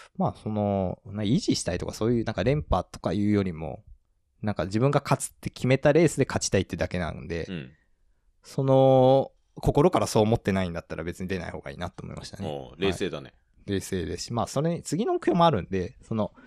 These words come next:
Speaker 1: 千葉のエックスシーシーはまず絶対自分向きだし、
Speaker 2: うん。
Speaker 1: バイクもあで、相性いいし、あそこだと。
Speaker 2: うん。
Speaker 1: だし、まあ、フィジカル的にも合ってるから、あれはもう絶対自信あるか-、し、もう勝てると思ってたから出るって決めて、
Speaker 2: うん。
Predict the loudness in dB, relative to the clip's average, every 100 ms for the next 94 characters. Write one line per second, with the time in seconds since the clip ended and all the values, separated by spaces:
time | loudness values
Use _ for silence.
0 | _ _ _ 0 4 6 4 4 2 4
1 | 4 4 2 2 -2 2 2 2 -2 0
2 | 2 4 2 0 2 2 0 -6 -12 -10
3 | -10 -12 _ _ 0 2 4 4 4 4
4 | 4 2 2 2 2 0 0 -4 -6 -10
5 | -6 -4 -4 -6 -20 _ -20 _ -4 2
6 | 2 4 4 4 2 _ _ 0 2 2
7 | 0 _ _ _ _ -2 2 4 4 4
8 | 4 2 2 2 2 0 -2 -2 -4 -4
9 | -4 -6 _ _ 0 4 4 2 -4 -2
10 | -2 0 0 -2 -4 -6 -4 -4 -2 -2
11 | -2 -4 -6 _ -10 -6 -4 -4 -2 0
12 | 0 -2 -6 -6 -4 -2 0 0 -2 -8
13 | -14 -12 -10 -4 -2 -2 -6 -8 -10 -10
14 | -14